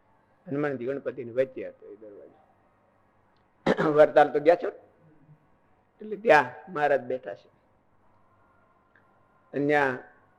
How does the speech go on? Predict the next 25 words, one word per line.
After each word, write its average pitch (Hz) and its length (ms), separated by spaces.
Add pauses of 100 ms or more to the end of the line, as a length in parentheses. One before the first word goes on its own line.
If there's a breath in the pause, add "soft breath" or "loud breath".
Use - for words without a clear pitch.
(260)
હનુમાનજી 151 440
ગણ-, 143 380
હનુમાનજી 151 500
પાસે 147 280
એમ 131 200
કે 127 100
આ, 127 180
આ - 200
દરવાજા 151 440
સાઈડમાં 139 400
લીમડો 123 400
હતો 90 200
એમ 92 140
કે - 180
છે. - 960
ન્યા 139 260
મહારાજ 113 280
બેઠા. - 300 (880)
લક્ષ્મીનારાયણના 143 720
દરબારમાં, 139 580
એટલે 120 220
એનો 123 140
અર્થ 135 120 (4000)
લીમડાના 120 480
વૃક્ષની. 110 440